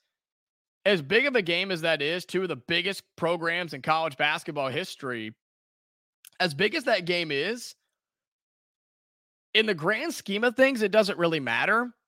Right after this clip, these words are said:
Sure, it's a huge resume builder if Indiana wins, and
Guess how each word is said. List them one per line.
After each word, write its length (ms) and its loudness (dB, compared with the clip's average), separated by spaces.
Sure, 380 2
it's 140 -4
a 120 0
huge 800 -4
resume 680 0
builder 560 0
if 260 -4
Indiana 540 0
wins, 540 -4
and 460 2